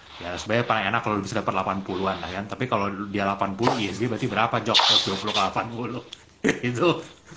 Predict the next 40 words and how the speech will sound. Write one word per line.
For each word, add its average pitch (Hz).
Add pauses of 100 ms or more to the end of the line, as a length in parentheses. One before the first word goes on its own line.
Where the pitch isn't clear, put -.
minus 120 (240)
tiga 120
puluh 127
tiga 120
persen 147
dengan 127
bobot 110
dia 143
ya. 95 (320)
Itu 104
sih 135 (240)
ngegebuk 101
indeks 123
namanya 104
kalau 95
kayak 92
gitu. 92 (320)
Nah, 85
jadi 95 (800)
apa? 135 (240)
Menurut 123
gue -
di 139
bawah 110
seratus 110
dua 110
puluh 175
menarik 170
lah 110
buat 101
trading, 95
Jok. 95
Karena 151 (400)
lu 165
cari 120
di 110
mana 113
lagi 147
saham 117
yang 104